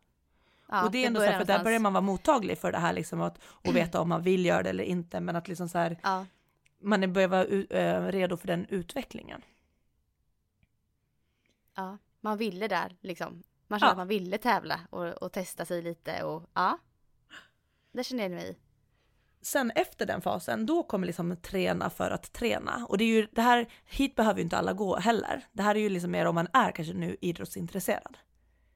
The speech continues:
Speaker 2: Och
Speaker 1: Ja,
Speaker 2: känner så här, nej men jag vill
Speaker 1: precis.
Speaker 2: hålla på med friidrott. Och jag vill
Speaker 1: Mm.
Speaker 2: hålla på så här. Så, men då är det, det, det är det som är många, för många tänker ju att man ska börja köra så hårt redan vid sex, sju år. Om man ska bli något.
Speaker 1: Ja.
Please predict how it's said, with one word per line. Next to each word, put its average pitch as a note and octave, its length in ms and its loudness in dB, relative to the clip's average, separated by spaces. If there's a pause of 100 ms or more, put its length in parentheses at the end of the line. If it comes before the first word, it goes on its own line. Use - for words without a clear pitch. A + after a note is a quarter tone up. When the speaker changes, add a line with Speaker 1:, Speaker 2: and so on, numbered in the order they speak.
(140)
Speaker 2:
Och A3 80 0
Speaker 1:
Ja, G#3+ 40 4
Speaker 2:
känner F3+ 160 2
så F3 60 -4
här, F3+ 60 -2
nej F3 120 0
men F3+ 140 -2
jag G3+ 120 4
vill G3 400 2
Speaker 1:
precis. E3 200 -4 (240)
Speaker 2:
hålla F3+ 240 4
på F3 100 -6
med - 160 -6
friidrott. - 540 -14 (380)
Och F#3 80 -4
jag F#3 60 2
vill A#3 160 0
Speaker 1:
Mm. G3+ 100 0
Speaker 2:
hålla F3 120 -2
på - 120 -10
så E3+ 100 -6
här. - 160 -2 (260)
Så, - 280 -2
men G3 160 2
då G3 80 4
är B3 260 6
det, F#3+ 80 -2
det, F#3+ 300 -2
det G3+ 160 -2
är G3 40 0
det A3 180 2
som G3+ 140 -4
är F3 80 0
många, F3 220 -2
för F3+ 120 -6
många G3+ 220 0
tänker F#3 280 -2
ju F3 80 0
att F3+ 60 0
man F3 60 -4
ska E3+ 160 -6
börja F3 260 0 (480)
köra F3+ 280 -2
så - 140 -4
hårt F#3 440 -2
redan E3+ 300 -2
vid E3+ 280 -2 (600)
sex, - 280 -6
sju G3+ 160 2
år. B3 300 -2 (340)
Om F3+ 140 2
man D#3 120 0
ska - 140 -8
bli A#3 180 0
något. - 280 -12
Speaker 1:
Ja. F3+ 120 -8